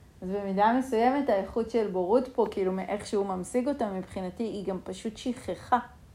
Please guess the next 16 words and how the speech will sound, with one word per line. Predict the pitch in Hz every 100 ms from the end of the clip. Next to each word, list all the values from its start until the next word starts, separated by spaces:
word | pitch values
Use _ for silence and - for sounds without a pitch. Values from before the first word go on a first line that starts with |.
| - - - - -
כן, | 214 214 190
זו | 185
מילה | 190 202
שאנחנו | 202 220 196 202
מזכירים | 185 175 - 190 220
הרבה, | 185 170 202 247 240
כן, | 214 196
גם | 190 190
בהקשר | 196 185 - 202
הזה | 208 190
של | 190 175
תרגול | 185 180 202 190
מיינדפולנס, | 185 202 220 220 185
זה | -
פשוט | - 254 - - - - -
לשכוח. | 190 185 - - 247 254 170 - -